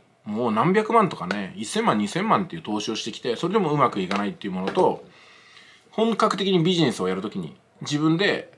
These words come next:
ネットワークビジネスなり、情報ビジネスなり、コンテンツビジネスなりするなり、中で、一円も教育費を払わずに、なんとかなるんですかとか。いやいや、十万、二十万ぐらいのレベルのものを買ってなんとかなると思います？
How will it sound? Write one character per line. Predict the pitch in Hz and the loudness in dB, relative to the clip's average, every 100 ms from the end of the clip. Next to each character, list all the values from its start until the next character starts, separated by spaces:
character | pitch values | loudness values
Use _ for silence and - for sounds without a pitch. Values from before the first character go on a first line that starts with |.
| - | -8
ネ | 120 | -4
ッ | |
ト | 98 | 0
ワ | 123 | 0
ー | |
ク | 120 | 0
ビ | |
ジ | 120 | -2
ネ | 107 | -2
ス | 95 | -2
な | 104 | 0
り、 | 147 98 - _ _ _ _ | 0 0 -4 _ _ _ _
情 | 107 120 | -4 -2
報 | 117 | 0
ビ | 113 | 0
ジ | 110 | -2
ネ | 98 | -4
ス | - | -6
な | 95 | -8
り、 | 113 | -4
コ | 120 | -4
ン | 113 | -2
テ | |
ン | 104 | -4
ツ | |
ビ | 104 107 | -6 -4
ジ | 101 | -6
ネ | 90 87 | -6 -12
ス | - | -8
な | 110 | -4
り | 107 87 | -2 -4
す | - | -4
る | 147 | 2
な | 165 | 4
り、 | 156 - | 4 0
中 | 143 151 92 | -4 -2 -2
で、 | - 180 - _ - - _ | -2 -4 -8 _ -20 -20 _
一 | 135 127 - | -8 -4 -2
円 | 262 | 0
も | 240 | 0
教 | - 226 | 2 2
育 | 196 | 2
費 | 202 127 | 0 2
を | 92 | 0
払 | 107 110 | 4 4
わ | 113 | 4
ず | 85 | -2
に、 | 95 - _ _ _ _ _ | -10 -10 _ _ _ _ _
な | 151 | -2
ん | 208 | 0
と | - | 0
か | 190 | 0
な | 160 | 0
る | 196 | -2
ん | |
で | - | -6
す | - | -8
か | 139 | -8
と | - | -10
か。 | - _ _ _ _ _ _ _ | -16 _ _ _ _ _ _ _
い | - | -4
や | |
い | 117 | -2
や、 | 107 | 0
十 | 127 233 | 0 2
万、 | 262 | 4
二 | 156 127 | 4 4
十 | 160 | 4
万 | 180 123 | 4 2
ぐ | |
ら | 101 | 0
い | |
の | 98 107 | 0 0
レ | 104 | 0
ベ | 120 | 0
ル | 123 | 0
の | 147 | 2
も | 117 143 | 2 2
の | 127 | 0
を | |
買 | - 104 | -2 -6
っ | |
て | - | -2
な | 139 | 0
ん | 226 | 0
と | - | -4
か | |
な | 190 208 | -6 -6
る | |
と | - | -6
思 | 175 160 | -6 -4
い | |
ま | 202 | -6
す？ | - | -8